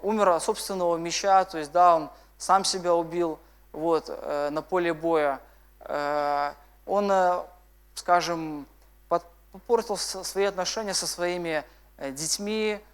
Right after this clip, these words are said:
он много, многих людей обманул, он многих людей убил, и то, то, что происходило потом, это совсем плохая история. И это то, что происходит от недоверия Господу.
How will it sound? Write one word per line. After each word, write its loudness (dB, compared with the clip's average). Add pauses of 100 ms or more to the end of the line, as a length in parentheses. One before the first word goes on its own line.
(160)
он -4
много, -2
многих -8
людей -2
обманул, -2 (280)
он -8
многих -4
людей -2
убил, -2 (400)
и -2 (1000)
то, 8
то, 0
что 0
происходило -2
потом, -2
это -6
совсем -2
плохая 2
история. -2 (420)
И -6
это -2
то, -2
что -2
происходит -2
от 0
недоверия 0
Господу. -6